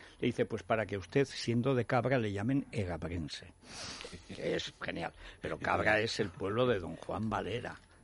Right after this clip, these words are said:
eh, que ha sido el espíritu y la prosa más fina que ha tenido España al final del diecinueve. O sea, maravilloso.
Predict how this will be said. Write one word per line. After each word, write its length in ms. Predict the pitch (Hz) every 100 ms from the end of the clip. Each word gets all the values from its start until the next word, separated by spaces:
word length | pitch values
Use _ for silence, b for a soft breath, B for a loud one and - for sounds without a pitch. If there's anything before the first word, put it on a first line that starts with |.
| -
eh, 240 | 92 95 101
que 100 | -
ha 40 |
sido 280 | - 104 117
el 120 | 101
espíritu 680 | - - - 120 123 117 113
y 40 |
la 100 | 110
prosa 320 | 98 117 110 117
más 220 | 101 104 -
fina 480 | - 131 165 131 - B B B
que 100 | -
ha 60 |
tenido 340 | 104 113 113 107
España 600 | 98 - 98 113 135 127
al 100 | 92
final 280 | 92 98 113
del 120 | 104
diecinueve. 640 | 101 92 - 107 170 98 87
O 20 | -
sea, 360 | 117 101 - 87 98 - - - -
maravilloso. 580 | - 90 90 120 -